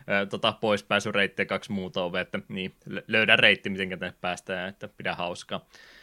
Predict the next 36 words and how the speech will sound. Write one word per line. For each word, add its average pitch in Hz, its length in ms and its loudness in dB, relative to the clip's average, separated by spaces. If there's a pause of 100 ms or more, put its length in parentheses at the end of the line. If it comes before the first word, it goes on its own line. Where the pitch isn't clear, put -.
(180)
Mut - 140 -10
muuten 98 300 0
on 90 160 -2
sillä 87 240 -2
aika 90 220 -2 (300)
vapaata 110 580 2
reittivalintaa 95 640 0
ja 90 160 2
myös 95 340 -4
vähän 95 160 -2
semmoista, 98 420 0 (500)
ö, 90 40 -2 (440)
unenomaisuutta. 95 920 0
Ei, 104 200 2
ei 117 480 4 (180)
graafisesti 123 600 2
ole 95 140 0
unenomainen, 92 640 -4
mutta 90 340 -4 (220)
semmoista 92 300 -8
samanlaista 101 500 2
efektiä 98 440 4
tulee. 90 240 -2
En 85 60 -8
tiedä, 90 200 -2 (160)
oletko 101 300 -2
sä 101 180 4
tämmöisiä 95 340 -2
unia 92 280 -4
nähnyt, 92 280 -4
että 92 160 -8
sä, 92 200 -2
ö, - 760 -6 (100)
tässäkin 92 440 -4
pelissä 92 340 -2
niin 95 340 -4